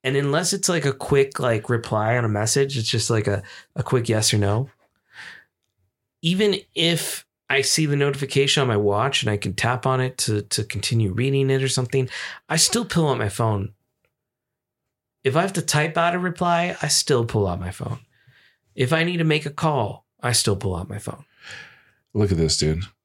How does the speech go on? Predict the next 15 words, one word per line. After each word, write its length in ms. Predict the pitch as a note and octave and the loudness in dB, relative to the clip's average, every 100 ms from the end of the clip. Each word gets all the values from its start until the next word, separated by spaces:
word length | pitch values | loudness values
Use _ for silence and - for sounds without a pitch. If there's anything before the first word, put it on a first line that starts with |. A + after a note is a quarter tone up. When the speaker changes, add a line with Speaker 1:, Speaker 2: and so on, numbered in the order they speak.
| _ | _
Speaker 2:
This 180 | F#2+ - | 0 2
is 60 | |
my 160 | E2+ E2 | 2 2
sleep 400 | - - F2 E2+ | 2 2 0 -2
time 340 | D#2+ D2+ C#2 - _ _ - | -2 0 -2 -6 _ _ -4
right 180 | D2+ | -2
here. 200 | D#2 D2+ C#2+ - - - | 0 0 0 -6 -12 -6
Speaker 1:
Oh, 540 | A#2+ C#3 D3+ D#3+ D#3 | -2 0 2 2 2
you're 80 | C#3+ | 2
getting 160 | C3 C3 | 0 -2
your 60 | |
sleep 260 | A#2 - D3+ | -2 -4 -2
time 240 | D#3 D3 | 0 2
tracked? 480 | D3+ E3 E3 E3 - - - | 2 0 -2 -6 -16 -16 -2
Speaker 2:
Yep. 300 | F2 E2+ | 0 0